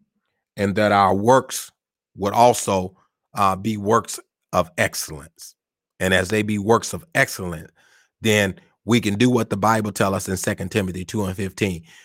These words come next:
"Study to show thyself approved unto God, a workman need not to be ashamed, rightly dividing the word of truth." A workman that need not to be ashamed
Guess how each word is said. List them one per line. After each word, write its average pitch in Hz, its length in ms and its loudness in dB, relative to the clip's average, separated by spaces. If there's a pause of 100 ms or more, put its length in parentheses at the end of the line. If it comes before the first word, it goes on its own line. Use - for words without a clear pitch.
(140)
"Study 117 400 2
to 101 40 -6
show 104 200 -2
thyself 95 460 -4
approved 92 380 -4
unto 90 220 -6
God, 85 340 -6 (320)
a - 140 0
workman 98 500 0
need 98 240 -2
not 90 240 -2
to 87 60 -10
be 90 180 -2
ashamed, 82 500 -2 (400)
rightly 98 480 0
dividing 90 460 0
the 85 80 -6
word 85 260 -2
of 80 100 -8
truth." 87 260 -6 (360)
A 92 140 2
workman 107 360 2
that 104 120 0
need 107 240 0
not 98 220 -2
to 98 60 -10
be 95 140 0
ashamed 107 480 0